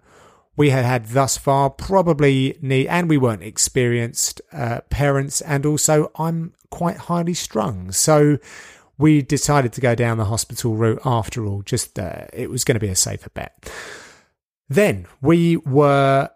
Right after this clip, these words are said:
about a month away. I'd done a bunch of stuff leading up to the time where I thought, "Right,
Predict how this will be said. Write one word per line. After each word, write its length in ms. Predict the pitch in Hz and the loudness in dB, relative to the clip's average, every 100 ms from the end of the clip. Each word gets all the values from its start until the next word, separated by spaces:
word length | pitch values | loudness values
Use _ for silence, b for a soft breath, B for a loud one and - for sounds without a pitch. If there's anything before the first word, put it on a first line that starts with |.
| - | -6
about 720 | 139 120 120 104 143 - - - - | -6 -4 -6 -6 -8 -6 -6 -6 -6
a 100 | 139 | -4
month 340 | 131 - - | -4 -6 -8
away. 520 | 120 110 101 127 135 _ _ | -6 -6 -6 -8 -10 _ _
I'd 240 | 143 143 123 | 2 2 2
done 180 | 143 | -2
a 40 | 131 | 0
bunch 320 | 143 143 - | 0 -2 -2
of 100 | 147 | -2
stuff 720 | - - 135 127 - - - _ _ _ _ _ _ _ _ _ _ _ | -2 2 0 0 -6 -18 -20 _ _ _ _ _ _ _ _ _ _ _
leading 400 | 139 139 139 131 | 0 2 2 0
up 240 | 127 - - | -2 -4 -6
to 380 | - 135 123 | 0 2 2
the 100 | 117 | 0
time 340 | 120 - 127 127 | -2 -2 -2 -2
where 160 | 120 | -2
I 120 | 120 117 | -2 -2
thought, 400 | - 120 117 - | -2 -2 -2 -2
"Right, 400 | 135 107 90 | -2 -2 -4